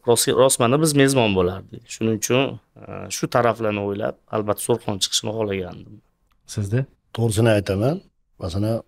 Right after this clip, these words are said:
Speaker 3: Paxtakorni muxlislarini ham o'ta hurmat qilaman. U yerda, chunki ular ham Andijonni muxlislarini juda qattiq hurmat qiladi. E, men Paxtakor,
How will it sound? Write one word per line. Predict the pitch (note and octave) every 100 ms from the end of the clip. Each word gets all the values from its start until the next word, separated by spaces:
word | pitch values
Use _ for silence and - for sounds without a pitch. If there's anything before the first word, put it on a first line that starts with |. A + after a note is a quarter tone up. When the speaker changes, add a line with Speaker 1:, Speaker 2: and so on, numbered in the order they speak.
| _
Speaker 3:
Paxtakorni | - F#2+ - G2+ G#2+ G2 G2
muxlislarini | F#2+ G#2+ - G#2 G2 G#2+
ham | D#3+
o'ta | - - A2+
hurmat | A#2+ B2+ G#2+
qilaman. | - E2 D#2+ A2+ - _ _ _ _ _ _ _ _ _
U | F#2
yerda, | F#2+ F#2 G2 F#2+ - _ -
chunki | E2 - A2
ular | A#2 A2+ A#2
ham | A2+
Andijonni | A2+ G#2+ A2 G#2+
muxlislarini | G#2 G#2 - G#2+ G#2+
juda | G#2 G#2
qattiq | - - -
hurmat | G2 F#2+ -
qiladi. | E2 F2+ C3 - _ _ _ _ _ _ _ _ _ _ -
E, | G2+ F#2+ G2 F#2+
men | G2+ A#2+
Paxtakor, | A#2 B2 A#2+ C3+ - C#3+ C3